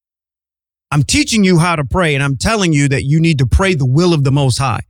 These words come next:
The will of the Most High is not about your car note. It's not about your emotional state. It is about the return of Israel back to the mitzvot, back to the land.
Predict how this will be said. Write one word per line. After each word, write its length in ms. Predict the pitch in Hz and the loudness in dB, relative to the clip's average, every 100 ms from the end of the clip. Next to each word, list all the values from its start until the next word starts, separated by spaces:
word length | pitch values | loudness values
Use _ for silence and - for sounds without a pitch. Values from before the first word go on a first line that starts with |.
| _ _ _ - | _ _ _ -4
The 60 | |
will 160 | 127 180 | 0 2
of 100 | 196 | 2
the 80 | 170 | 0
Most 280 | 165 160 147 | 0 0 -2
High 320 | 160 156 156 | -2 -2 -4
is 120 | - 123 | -6 -4
not 260 | 147 156 - | -2 -4 -6
about 320 | 143 147 143 | -4 -4 -4
your 200 | 135 151 | -6 -6
car 240 | - 185 127 | -2 -2 -2
note. 180 | 113 - _ _ _ _ _ _ _ - | -4 -8 _ _ _ _ _ _ _ -4
It's 100 | 139 | 0
not 200 | 151 165 | 2 0
about 320 | 165 160 156 - _ - | 0 -2 -4 -6 _ -8
your 260 | 151 160 147 | -2 0 2
emotional 560 | 147 170 165 180 165 | 2 2 0 0 0
state. 420 | 143 - 107 - - _ _ _ _ _ _ | 0 -2 -6 -6 -16 _ _ _ _ _ _
It 140 | - 151 | -2 0
is 140 | 143 | 2
about 320 | 135 147 147 - | 0 0 -2 -4
the 140 | 135 | -2
return 600 | 131 127 - 175 180 202 - | 0 -2 -2 -2 0 -2 -2
of 140 | 170 | -6
Israel 560 | - 139 127 131 127 135 - _ - | 0 2 2 2 0 -2 -8 _ -12
back 320 | 107 185 226 _ - | -6 -4 -6 _ -8
to 100 | 196 | -2
the 80 | 156 | 0
mitzvot, 560 | 139 135 110 135 131 - _ | 0 0 -2 -2 -2 -8 _
back 340 | 110 113 220 - - | -6 -4 -4 -6 -6
to 120 | 196 | -2
the 100 | 175 | 0
land. 380 | 160 143 110 90 | 0 -2 -4 -10